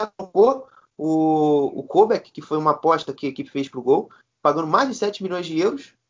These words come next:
pra um goleiro muito inconsistente durante a temporada, que falhou e que deixou pontos pro Augsburg desperdiçados durante um bom tempo. Então, a chegada do Andreas Lutz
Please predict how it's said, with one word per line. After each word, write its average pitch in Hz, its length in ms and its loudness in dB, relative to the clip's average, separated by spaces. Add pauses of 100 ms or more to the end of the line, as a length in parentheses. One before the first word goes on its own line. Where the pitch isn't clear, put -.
(240)
pra 196 100 -2
um 214 60 -4
goleiro 196 320 4
muito 196 240 -8
inconsistente 190 600 -10
durante 180 200 -10
a 175 40 -4
temporada, 165 520 2 (140)
que - 180 -20
falhou 180 440 0
e 202 100 0
que 180 220 -16
deixou 165 360 -6
pontos 175 380 -6
pro 165 180 -4
Augsburg 160 380 0
desperdiçados 156 600 -4
durante 160 280 -6
um 170 40 -8
bom 175 180 -4
tempo. 147 280 -2
Então, 160 380 2
a 196 60 0
chegada 185 420 0
do 196 120 -2
Andreas 185 400 0
Lutz 160 320 -6